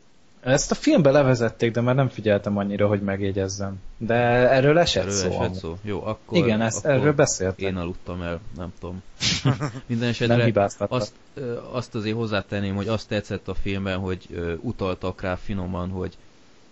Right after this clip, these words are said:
Speaker 2: ö, hogy nem tudom, a katonával beszélt, hogy most, hogy egyenlő bért kapnak, talán ötven év múlva lesz, ö, fekete tiszt, ö, száz év múlva fekete ezredes, stb.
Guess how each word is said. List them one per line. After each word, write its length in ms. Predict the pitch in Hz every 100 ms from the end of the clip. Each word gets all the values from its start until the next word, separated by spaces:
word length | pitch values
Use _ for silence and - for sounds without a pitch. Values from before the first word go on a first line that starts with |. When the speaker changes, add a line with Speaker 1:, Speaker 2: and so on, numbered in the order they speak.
| - -
Speaker 2:
ö, 340 | 90 85 85 80 64 - - - - - - - - - -
hogy 160 | 101
nem 100 | 92
tudom, 180 | 95 92
a 120 | 95 92
katonával 580 | 113 - 92 90 90 90
beszélt, 460 | 92 - 98 90 -
hogy 200 | 90 90
most, 300 | 101 104 -
hogy 260 | 92 90 -
egyenlő 460 | 101 95 87 87 90
bért 240 | 95 -
kapnak, 340 | - - 92 -
talán 380 | 95 87 85 90 - - - -
ötven 340 | 117 - 98
év 160 | 95 90
múlva 300 | 95 90 87
lesz, 360 | 90 87 - 82
ö, 80 | 82 -
fekete 560 | 92 82 - 78 64 -
tiszt, 380 | - 110 - - - -
ö, 100 | 85
száz 340 | - 98 92
év 160 | 92 87
múlva 500 | 90 85 85 76 71 -
fekete 500 | 107 78 - 60 50
ezredes, 540 | 107 98 90 85 76
stb. 560 | - 101 - 95 101